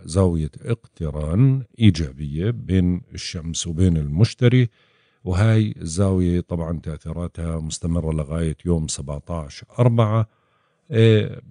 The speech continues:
بتقوي إرادتنا، إيه، هي بتدفع بالحظوظ، بحظوظنا بصورة عامة، ولكنها بتقوي إرادتنا أيضًا وبتمنحنا الثقة بالنفس والتسامح والميل لحسن التصرف،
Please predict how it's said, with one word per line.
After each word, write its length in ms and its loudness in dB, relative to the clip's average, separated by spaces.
بتقوي 920 2
إرادتنا، 920 0
إيه، 460 0
هي 220 6
بتدفع 420 -8
بالحظوظ، 600 0
بحظوظنا 580 -2
بصورة 400 -6
عامة، 380 2
ولكنها 480 -6
بتقوي 500 -4
إرادتنا 540 -6
أيضًا 380 4
وبتمنحنا 640 4
الثقة 380 -8
بالنفس 560 -2
والتسامح 800 2
والميل 520 4
لحسن 460 -10
التصرف، 640 0